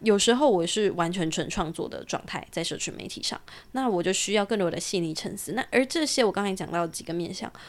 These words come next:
都是我觉得我喜欢的，但是如果一个部分膨胀的太大，一定也会感觉到不舒服。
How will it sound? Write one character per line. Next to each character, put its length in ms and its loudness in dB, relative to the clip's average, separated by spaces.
都 100 -2
是 100 2
我 160 2
觉 140 -2
得 120 0
我 120 0
喜 220 -2
欢 180 -4
的， 120 -6
但 120 2
是 80 4
如 100 2
果 140 2
一 100 -4
个 120 2
部 180 -2
分 220 0
膨 200 -2
胀 140 -2
的 100 -4
太 220 -4
大， 240 -8
一 140 -4
定 260 -2
也 80 -2
会 120 0
感 140 -10
觉 100 -12
到 120 -6
不 160 -8
舒 220 -6
服。 200 -14